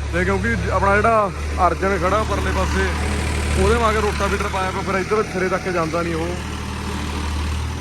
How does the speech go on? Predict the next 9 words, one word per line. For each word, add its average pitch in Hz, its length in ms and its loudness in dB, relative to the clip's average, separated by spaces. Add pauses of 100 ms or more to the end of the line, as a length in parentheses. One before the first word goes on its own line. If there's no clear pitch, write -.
(300)
ਹੁਣ 147 120 -4
ਇਹਨਾਂ 190 220 -2
ਐਨ 202 160 0
ਪੂਰੀ 185 240 -6
ਤਸੱਲੀ 170 380 -4
ਹੋ 156 80 -2
ਜੂਗੀ 135 200 -6
ਮਿੱਤਰੋ, 147 320 -6
ਜਦ 160 160 -4